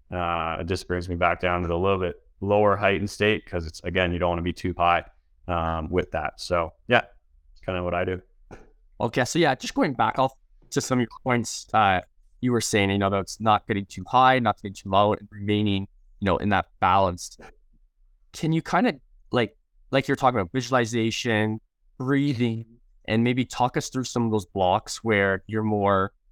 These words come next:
Speaker 2: uh, trying to stay loose versus focus, and maybe, um, your process to visualization, uh, to breathing,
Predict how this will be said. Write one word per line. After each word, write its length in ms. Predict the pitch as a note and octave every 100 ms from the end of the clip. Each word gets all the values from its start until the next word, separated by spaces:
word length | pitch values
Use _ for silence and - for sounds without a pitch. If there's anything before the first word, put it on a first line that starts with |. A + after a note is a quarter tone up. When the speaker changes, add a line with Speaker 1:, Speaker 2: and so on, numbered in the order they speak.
| _
Speaker 2:
uh, 240 | - E2 D#2+
trying 200 | - G#2+
to 40 |
stay 220 | G2+ - F2+
loose 640 | F2+ G#2+ A#2 C#3 - - _
versus 420 | - G#2+ - G2+ -
focus, 600 | - G#2+ - C#3+ - -
and 320 | G#2+ G2 G2
maybe, 460 | G2+ G#2 G2 F#2+ F#2 _ _ -
um, 420 | F2+ E2 D#2+ E2 - -
your 140 | G#2
process 640 | E2+ - A2 G2+ G#2+ F#2+ -
to 240 | - G#2+
visualization, 920 | G2+ G#2+ A2 G#2+ G#2+ A2 - A#2 A#2 - _ _
uh, 80 | E2+
to 140 | - F#2
breathing, 600 | A2 A#2 G#2+ A2 A2